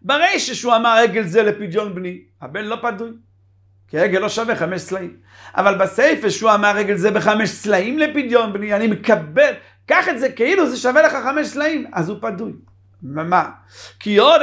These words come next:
רב כהנא שקיל סודרה מבי פדיון הבן". רב כהנא היה כהן, או שאשתו הייתה כהנת, היה לוקח סודר בשביל פדיון הבן.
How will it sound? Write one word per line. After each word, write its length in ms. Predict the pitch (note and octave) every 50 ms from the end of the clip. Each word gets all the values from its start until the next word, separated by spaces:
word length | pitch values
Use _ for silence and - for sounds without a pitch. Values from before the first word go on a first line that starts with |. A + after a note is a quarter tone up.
| C#4+ C4
רב 160 | B3 A#3+ F3+ -
כהנא 340 | - A3+ A3+ C4+ D4+ D4 C4+
שקיל 360 | - - A#3+ G#3+ - C#4 D4+
סודרה 580 | G#3+ - - - D#4+ D#4 C4 B3 C4 B3+ A#3+ A3+ - - - _ -
מבי 280 | G3 G3 F#3 A3 C#4 C#4 C#4
פדיון 320 | A#3 A#3 F#3+ A3+ C4+ B3+ B3
הבן". 260 | A#3 G3+ F#3 F3 F3 - _ _ -
רב 100 | D3+ - -
כהנא 260 | - G3 B3 C#4+ C4+
היה 280 | A3+ G3+ A3 A#3+ - -
כהן, 300 | G3+ F#3 G3+ B3 B3+ G#3+
או 60 | F#3+
שאשתו 300 | - E3+ D#3 D3 - C4
הייתה 220 | B3 A#3+ A#3+ A#3 -
כהנת, 360 | - G#3+ A#3 A#3 A3 - -
היה 100 | - A#3+
לוקח 320 | B3 A#3 A#3+ - C#4 A#3+ -
סודר 480 | - - A#3 G3+ E3+ B3 B3+ B3 A3 E3 - - _ _ _ - - - - - -
בשביל 360 | D#3+ D#3+ - - C4 C4 B3+
פדיון 300 | A#3 F#3+ F3+ B3 B3 A3+
הבן. 260 | G#3+ F3 D3+ D3 D#3